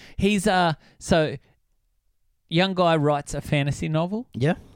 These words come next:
Speaker 1: Goes to a writer's camp where Jermaine Clement is the world's biggest sci-fi writer.
Speaker 2: I think
Speaker 1: Sci-fi
Speaker 2: I've, yes,
Speaker 1: fantasy
Speaker 2: yes,
Speaker 1: writer.
Speaker 2: yes, yes, yeah.
Speaker 1: Um, so Jermaine steals the kid's idea and writes his own version of
Speaker 2: I
Speaker 1: it.
Speaker 2: love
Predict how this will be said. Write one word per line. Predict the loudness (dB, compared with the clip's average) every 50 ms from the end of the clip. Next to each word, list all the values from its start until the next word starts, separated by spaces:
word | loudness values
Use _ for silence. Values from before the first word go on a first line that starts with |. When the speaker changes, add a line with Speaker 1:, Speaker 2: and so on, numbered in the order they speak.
| -6 -2
Speaker 1:
Goes | 0 0 0 -2 -2
to | -2 0 0
a | 0
writer's | 0 0 0 0 0 0 0 -2 -4 -6 -8
camp | -10 -8 -8 -8 -8 -10 -12 -14 -18 -20 _ _ _ _ _
where | _ -2 -2 -2
Jermaine | -2 -2 -4 -2 -2 -2 -2 -4 -4
Clement | -8 -8 -6 -6 -4 -4 -6 -8
is | -6 -8 -6 -4
the | -4 -4
world's | -2 -2 -2 -2 -4 -6 -10 -18 _ -6
biggest | -4 -4 -4 -6 -8 -10 -10
sci-fi | -8 -6 -8 -8 -8 -6 -6 -6 -4
writer. | -4 -4 -6 -6 -6 -6 -8 -6
Speaker 2:
I | -2 0 0 0
think | 0 0 0 2
Speaker 1:
Sci-fi | 4 2 2 2 0 0
Speaker 2:
I've, | 2
yes, | 4 4 4 4
Speaker 1:
fantasy | 2 2 2
Speaker 2:
yes, | 2 4 4
Speaker 1:
writer. | 4 4 4
Speaker 2:
yes, | 4 4 2 0
yes, | 0 0 0 0 0
yeah. | 0 0 0 -2 -6 -16 -20 _ -8 -4 -2 0 0 0 0
Speaker 1:
Um, | -2 -2 -6 -10 -14 -20 -20
so | -14 -6 -2 0 0 0 0
Jermaine | -2 -4 -2 -2 0 0 0 0 -2 -4
steals | -8 -10 -12 -14 -12 _ -2 0 0 2 2 0 -2 -4
the | -6 -10
kid's | -10 -6 -6 -6 -4 -2 -2
idea | -2 0 0 -2 -4 -4 -6 -4 -4 -6 -8 -12 -14 -16 -18 _ _
and | -8 -6 -2 -2
writes | -2 -2 -2 -4 -6 -10
his | -10 -8 -6 -6
own | -4 -4 -6 -8 -8 -12 -14 -18 _ _ _ _ _ _
version | -6 -2 -2 -2 -2 -4 -8 -12 -12
of | -12 -14 -14
Speaker 2:
I | -16 -20
Speaker 1:
it. |
Speaker 2:
love | -20 -20